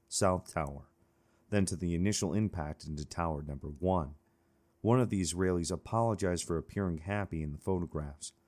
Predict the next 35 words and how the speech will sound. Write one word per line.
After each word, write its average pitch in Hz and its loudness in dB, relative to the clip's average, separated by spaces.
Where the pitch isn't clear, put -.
and 92 4
added 101 2
that 85 0
Israel 113 2
had 82 -4
been 90 0
dealing 101 0
with 82 -4
incidences 87 -2
like 80 -4
this 90 -2
for 82 -4
years. 80 0
He 101 -2
believes 101 4
that 85 -6
the 82 -8
United 87 2
States 117 -2
will 80 -4
take 82 -4
steps - 0
to - -8
stop - -2
terrorism 80 0
in 73 -6
the 71 -6
world. 78 2
Listed 139 2
as - -2
photographs 98 2
found 85 0
in 76 -2
the 76 -2
van, 76 -2